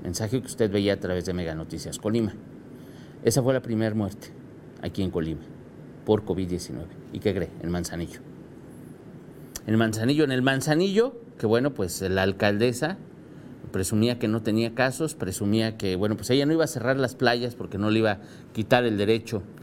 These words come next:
a libre tránsito a las personas. Y bueno,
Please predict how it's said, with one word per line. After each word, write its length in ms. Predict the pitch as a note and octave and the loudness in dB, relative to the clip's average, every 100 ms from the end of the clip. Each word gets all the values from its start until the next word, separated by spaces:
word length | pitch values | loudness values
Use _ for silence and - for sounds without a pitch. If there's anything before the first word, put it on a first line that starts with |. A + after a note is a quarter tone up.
| - - | -18 -8
a 80 | - | 0
libre 300 | G2+ A#2+ A2 | 4 6 4
tránsito 540 | - A2 G#2+ A2 G#2 | 2 2 0 -4 -4
a 40 | F#2 | -4
las 140 | E2+ | -4
personas. 760 | - G2 - D3 D#3 G3 - - - - - - - | -4 -4 2 2 2 -4 -10 -16 -18 -18 -18 -16 -6
Y 20 | |
bueno, 220 | F#2+ F#2 | 0 0